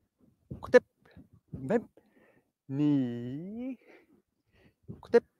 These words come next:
面。三。コテ面。コテの振りかぶりの大きさは、振りかぶった下から、コテが、相手のコテが見えるまでです。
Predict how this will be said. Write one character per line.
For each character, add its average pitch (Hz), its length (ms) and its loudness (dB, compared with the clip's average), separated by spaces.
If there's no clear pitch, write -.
面。 - 200 2
三。 143 840 -8
コ - 60 -12
テ - 140 -2
面。 156 300 0
コ - 140 -6
テ 190 100 2
の 180 120 0
振 160 120 -4
り 180 80 -2
か 180 180 6
ぶ 156 140 -6
り 147 120 -6
の 151 120 4
大 143 220 0
き - 60 -16
さ 143 140 0
は、 165 320 2
振 - 140 -2
り 202 60 -2
か 208 140 4
ぶ 196 80 2
っ 190 40 -2
た 165 120 0
下 202 200 -2
か 175 80 6
ら、 151 160 -6
コ - 160 -4
テ 220 120 2
が、 208 180 2
相 214 180 2
手 247 100 -2
の 233 80 -4
コ 220 100 2
テ 190 100 2
が 139 80 2
見 135 180 -6
え 254 100 -2
る 277 100 0
ま 170 120 2
で 123 60 -2
で 117 80 -4
す。 - 280 -20